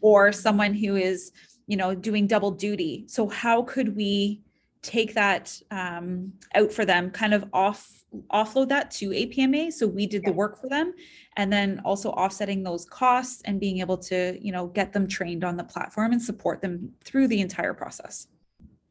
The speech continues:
Speaker 2: So, uh, you know, y-, you talked about how the program is designed by, uh, you know, the automotive, uh, industry itself, uh,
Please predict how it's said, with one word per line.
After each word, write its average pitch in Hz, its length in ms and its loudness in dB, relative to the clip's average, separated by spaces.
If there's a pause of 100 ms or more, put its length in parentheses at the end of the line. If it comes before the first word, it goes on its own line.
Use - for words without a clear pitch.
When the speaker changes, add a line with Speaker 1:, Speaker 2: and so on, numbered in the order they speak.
(380)
Speaker 2:
So, 330 440 4
uh, 330 340 6 (220)
you 285 160 6
know, 349 400 4
y-, 254 280 4
you 277 360 2
talked 262 300 -2
about 240 260 0
how 220 280 -2
the 208 520 0
program 214 340 -4
is 196 160 -6
designed 196 680 2
by, 196 640 2
uh, 160 460 0
you 185 120 0
know, 170 380 -4
the 170 320 0
automotive, 190 640 4
uh, 160 440 -2
industry 202 520 2
itself, 190 640 2
uh, 165 240 -2